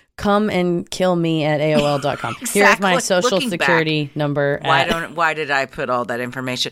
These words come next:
Speaker 1: <laughs> Good
Speaker 2: But you
Speaker 1: Lord.
Speaker 2: would just get random things messaged to you, and it would just be, like, pop up, and it'd be like, "A S L," and you're like, "I don't know who this person is." It's
Speaker 1: Mm-mm.
Speaker 2: wild.
Speaker 1: No.
Speaker 2: A O L was wild back in the day.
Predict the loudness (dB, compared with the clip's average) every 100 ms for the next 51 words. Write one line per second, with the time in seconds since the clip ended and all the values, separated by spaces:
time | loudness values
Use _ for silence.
0 | -8 -2 0 0 0 0 0 0 0 -4
1 | -4 -4 -4 -4 -12 -20 -20 _ -10 -2
2 | 0 0 -2 -2 -4 -6 -14 _ _ _
3 | _ _ -2 -2 -2 -2 -2 -2 -6 -4
4 | -2 0 0 -2 -2 -4 -2 0 -2 -4
5 | -2 -2 0 -4 -6 -6 -4 -2 0 -2
6 | -4 -2 0 -2 0 0 2 2 0 -2
7 | -2 -2 -6 -8 -2 0 0 0 -2 -6
8 | -6 -4 -4 -2 -4 -4 -12 -20 -20 -12
9 | -8 0 0 0 -2 -10 _ _ _ _
10 | _ _ _ 0 2 2 0 -4 -10 0
11 | 2 2 -2 -6 -8 -8 -8 -8